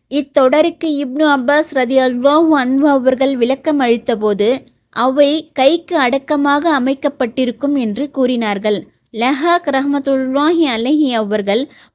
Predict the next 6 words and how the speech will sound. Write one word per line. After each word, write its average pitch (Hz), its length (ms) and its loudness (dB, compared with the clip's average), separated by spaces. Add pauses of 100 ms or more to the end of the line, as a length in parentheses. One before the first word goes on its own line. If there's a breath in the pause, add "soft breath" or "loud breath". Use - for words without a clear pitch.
(100)
"பணியாளரின் 269 840 2
கைக்கு 269 480 -2
ஏற்ப 285 480 2
அவை 254 340 2
அமைக்கப்பட்டிருக்கும்" 247 1080 -4
என்றார்கள். 208 760 -2